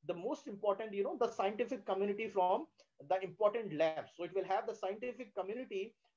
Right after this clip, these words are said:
from these labs. So overall, overall aim of the consortia is to monitor the genomic variations. For example, if the new gene have been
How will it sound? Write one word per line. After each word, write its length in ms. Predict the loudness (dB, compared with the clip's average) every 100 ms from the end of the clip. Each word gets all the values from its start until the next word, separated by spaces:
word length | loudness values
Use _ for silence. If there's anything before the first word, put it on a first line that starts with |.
| -6
from 200 | -4 -4
these 160 | -6 -6
labs. 300 | -4 -4 -6 -16 _ _ _ _
So 240 | -4 -4 -4 -2
overall, 440 | 6 6 6 4 -2 _ 0
overall 360 | 2 4 4 2 -2
aim 500 | -2 0 0 -2 -6 -10 _ _
of 300 | 6 10 10 6 _ -4
the 120 | 0 0 2
consortia 920 | 2 4 6 6 10 12 12 10 8 0 _ _
is 160 | -4 -2
to 120 | -2
monitor 420 | 4 6 6 6
the 140 | 6 4
genomic 520 | 0 -2 0 0 0
variations. 680 | 0 0 0 -2 -6 -6 -6 4
For 100 | 6
example, 540 | 8 6 6 4 4 -2 _ -20 -2
if 280 | -2 -2 -6 _ -4
the 120 | 2
new 380 | 2 2 0 -2 -4
gene 260 | -2 -2
have 300 | 0 0 2
been 220 | 4 4